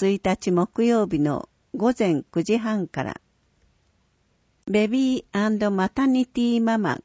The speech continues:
交流会。日時、八月二十八日水曜日、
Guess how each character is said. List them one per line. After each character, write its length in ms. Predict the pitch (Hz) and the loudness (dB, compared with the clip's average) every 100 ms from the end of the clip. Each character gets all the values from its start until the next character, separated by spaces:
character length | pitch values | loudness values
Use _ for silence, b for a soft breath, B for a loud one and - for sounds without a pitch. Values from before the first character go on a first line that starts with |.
| - | 0
交 220 | 196 220 | 2 2
流 240 | 202 196 | 2 -2
会。 420 | - - - - _ _ _ _ _ _ _ _ | -2 -8 -10 -10 _ _ _ _ _ _ _ _
日 380 | 202 240 - 190 | -2 -2 0 -4
時、 260 | - 120 - _ _ _ _ | -2 -10 -10 _ _ _ _
八 340 | - 208 254 | -2 -2 0
月 280 | 269 262 - | 0 0 0
二 220 | 254 262 | 2 2
十 220 | 233 170 156 | 2 0 0
八 320 | 160 - 202 | -2 -4 -2
日 320 | 196 180 180 | -2 -2 -6
水 340 | - 208 233 226 | -4 0 0 2
曜 240 | 214 165 | 0 0
日、 180 | - - | -4 -10